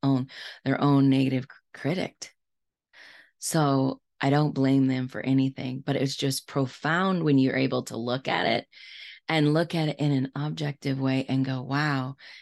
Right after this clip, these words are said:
they were just doing it the best they can," rather than blaming,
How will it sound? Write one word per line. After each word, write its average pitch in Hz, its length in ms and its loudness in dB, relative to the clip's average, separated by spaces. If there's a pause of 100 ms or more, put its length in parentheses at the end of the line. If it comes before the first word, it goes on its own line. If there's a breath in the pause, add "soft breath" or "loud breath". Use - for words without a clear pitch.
(140 loud breath)
they 147 160 0
were 165 120 0
just 156 220 -4
doing 139 200 0
it 135 100 -4
the 143 80 -8
best 131 320 -8
they 139 100 -10
can," 131 600 0 (380 loud breath)
rather 160 360 0
than 135 180 4
blaming, 135 920 2